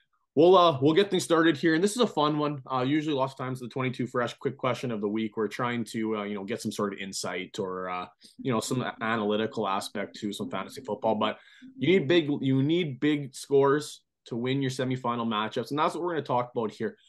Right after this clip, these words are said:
We're gonna talk about who we think could be the number one fantasy finisher in the semifinals. That's obviously not a quarterback, 'cause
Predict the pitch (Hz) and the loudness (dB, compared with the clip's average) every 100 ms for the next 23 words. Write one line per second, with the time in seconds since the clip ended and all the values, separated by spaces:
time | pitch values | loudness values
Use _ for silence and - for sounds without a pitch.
0 | _ 135 185 208 180 165 143 139 135 202 | _ 2 4 6 6 4 6 4 4 4
1 | 202 185 185 147 151 147 _ - 180 151 | 4 2 0 -2 -2 -4 _ 2 2 2
2 | 139 151 117 101 135 160 147 143 151 160 | 0 0 -2 -4 -4 -2 0 0 0 0
3 | 160 147 139 135 135 - 127 123 131 131 | 0 2 2 0 -2 -6 -6 -2 -4 -4
4 | 135 131 120 120 135 117 - 127 117 117 | -8 -4 -4 -2 0 0 -2 -4 -2 -2
5 | - 113 117 - 113 107 101 110 113 113 | -4 -2 -2 -2 -2 -2 -2 -2 0 0
6 | 110 113 110 104 98 - 95 85 90 87 | 0 -2 -2 -2 -6 -8 -10 -8 -12 -12
7 | 95 - | -14 -14